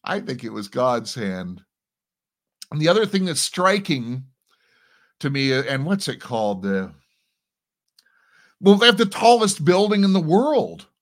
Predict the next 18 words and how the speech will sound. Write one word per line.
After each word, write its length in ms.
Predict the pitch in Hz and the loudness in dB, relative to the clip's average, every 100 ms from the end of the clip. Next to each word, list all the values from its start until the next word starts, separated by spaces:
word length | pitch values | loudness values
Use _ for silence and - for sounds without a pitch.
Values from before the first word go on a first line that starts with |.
| _ | _
You 100 | 190 | 2
know, 120 | 190 185 | 2 2
it 60 | |
reaches 420 | 156 226 196 156 | 0 -2 -2 2
up 140 | 262 - | 0 0
to 80 | 214 | -4
the 100 | 196 | -2
heavens. 840 | 247 269 208 110 123 131 - - _ - - | 0 0 -2 -6 -6 -4 -4 -6 _ -20 -10
<laughs> 1600 | - 202 - 202 - - _ _ _ _ _ - _ - - - | -8 -6 -8 -12 -14 -20 _ _ _ _ _ -20 _ -20 -20 -8
Kinda 240 | - 254 247 | -2 0 0
like 200 | 214 240 | -2 -4
the 100 | 202 | -6
Tower 440 | - 220 226 233 | 0 0 2 2
of 100 | 202 | 2
Babel. 640 | 226 220 285 220 123 - _ _ _ _ _ _ _ _ _ _ _ _ _ _ _ _ _ _ _ _ _ _ _ _ _ _ | 4 6 4 2 -4 -8 _ _ _ _ _ _ _ _ _ _ _ _ _ _ _ _ _ _ _ _ _ _ _ _ _ _
I 140 | - 330 | -8 -6
just 220 | 330 156 | -6 -6
wonder. 680 | 147 151 156 135 101 87 | -4 -2 -4 -6 -8 -10